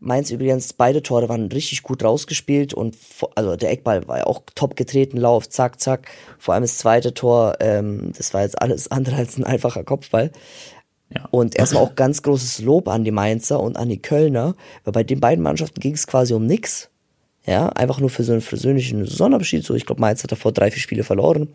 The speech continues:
Speaker 1: Ähm,
Speaker 2: Ja, genau.
Speaker 1: Dortmund übrigens, ich glaub, nur eine Niederlage davor in, äh, in sechzehn Heimspielen oder so gehabt. Also
Speaker 2: Ja.
Speaker 1: die Wahrscheinlichkeit, alles psychologisch, sportlich, alles hat eigentlich gegen die gesprochen. Aber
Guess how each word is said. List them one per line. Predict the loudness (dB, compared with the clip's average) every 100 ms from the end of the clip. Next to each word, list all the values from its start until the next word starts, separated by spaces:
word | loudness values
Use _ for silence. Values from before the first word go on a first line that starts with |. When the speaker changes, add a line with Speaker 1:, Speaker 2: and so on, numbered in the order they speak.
| -14 -20 -20 -12 -4
Speaker 1:
Ähm, | -2 -2 -4 -4
Speaker 2:
Ja, | -4 -4
genau. | -8 -8
Speaker 1:
Dortmund | 2 4 4 2 0
übrigens, | 0 0 0 -2 -6
ich | 0
glaub, | 0 2
nur | 2
eine | 2 2
Niederlage | 2 4 4 4
davor | 0 0 4 4
in, | 2
äh, | -6 _ _ _ _ -8 -6 -4 -2 -2 -2 -2 0 0
in | 0 0
sechzehn | 2 2 0 0
Heimspielen | 2 0 -2 -2
oder | 0
so | 0
gehabt. | -2 -2 -2
Also | -4 -2 -4 -6 -12 _ _ _ _ _ _ -20 -20 -20 _
Speaker 2:
Ja. | -8 -4
Speaker 1:
die |
Wahrscheinlichkeit, | -2 2 2 2 0 0 4
alles | 4 2 -2
psychologisch, | -6 0 2 2 0
sportlich, | 0 0 0
alles | 0 0 0
hat | -2
eigentlich | -2 -4
gegen | -6 -4
die | -6
gesprochen. | -6 -8 -6
Aber | 0 0